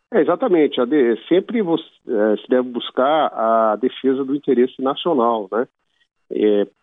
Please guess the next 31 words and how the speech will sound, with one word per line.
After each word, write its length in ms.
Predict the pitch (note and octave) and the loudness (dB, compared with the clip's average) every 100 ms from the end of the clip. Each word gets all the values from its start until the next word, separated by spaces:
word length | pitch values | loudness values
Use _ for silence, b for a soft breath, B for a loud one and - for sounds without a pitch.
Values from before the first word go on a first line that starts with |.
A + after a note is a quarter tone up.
| - | -12
não, 560 | - G2 A#2 C#3 D3 A#2+ - | -6 0 2 4 2 0 -4
não 240 | G#2 B2+ | -6 -4
só 160 | - C3 | -2 -2
do 180 | B2 C3+ | 0 0
interesse 560 | C3 A#2+ A#2+ - C3+ - - | 2 2 2 -2 -4 -6 0
político 580 | D3 A#2 C3 C#3+ - B2+ | 2 4 2 0 0 0
de 100 | - | 0
curto 300 | B2 - - | -4 -4 -4
prazo 320 | A2 A2+ G#2+ | -2 0 -2
do 80 | - | -6
governo 440 | C3 A2+ A2+ A2+ A#2+ | -4 0 2 0 -4
que 80 | |
tá 140 | - B2 A#2+ _ | -4 -4 -6 _
de 80 | B2+ | -10
plantão. 640 | - C3+ C3 - A2 G2+ - _ _ _ _ | -2 -2 -2 -2 -2 -2 -6 _ _ _ _
É 140 | - A#2+ | -2 -2
por 200 | - D3+ | 2 2
isso 220 | E3 G3 - | 2 -4 -6
que 220 | G3+ F#3+ | -2 -2
se, 180 | - - | -4 -8
é, 380 | - A2 G#2+ G#2 | 0 2 4 2
que 120 | G#2 | -2
se 80 | - | -6
tem 240 | - D3 | 0 0
uma 160 | D3 D3+ | 2 0
burocracia 760 | C3+ D3+ D3+ D3+ C3+ - C3+ | 2 0 0 -4 -4 -2 0
especializada, 1000 | C#3+ - C#3+ - D3 D3 A#2+ A#2 C3+ A#2+ | 0 -2 -6 -2 0 0 2 2 0 -2
uma 140 | G#2+ G#2+ | -6 -4
burocracia 580 | A2+ B2+ A#2+ A#2 - | -4 -4 -4 -6 -8
de 100 | A#2 | -10
Estado 560 | A#2+ - B2 B2+ C#3 A#2 | -12 -4 0 0 -2 -8